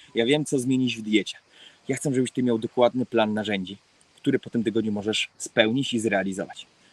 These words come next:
Jeżeli chcesz się fajnie przy tym jeszcze bawić, zapraszam cię do Wałcza, kompleks sportowy, jezioro, siłownie, stadion i to wszystko innego.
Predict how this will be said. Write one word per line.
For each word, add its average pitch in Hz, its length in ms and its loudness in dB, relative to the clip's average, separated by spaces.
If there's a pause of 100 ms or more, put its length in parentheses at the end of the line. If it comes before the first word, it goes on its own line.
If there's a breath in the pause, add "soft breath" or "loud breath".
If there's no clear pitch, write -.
Jeżeli 110 240 0
chcesz - 180 -6
się - 120 -4
fajnie 110 320 2
przy - 160 -12
tym 98 120 -6
jeszcze 95 200 -6
bawić, 117 280 6 (260)
zapraszam 104 380 -4
cię 98 120 -8
do 98 120 -4
Wałcza, 104 480 0 (500 soft breath)
kompleks - 500 -2
sportowy, 107 640 0 (200)
jezioro, 117 680 4 (420 soft breath)
siłownie, 120 760 2
stadion 104 560 -6
i 101 80 -10
to 107 100 -8
wszystko - 340 -4
innego. 107 440 -2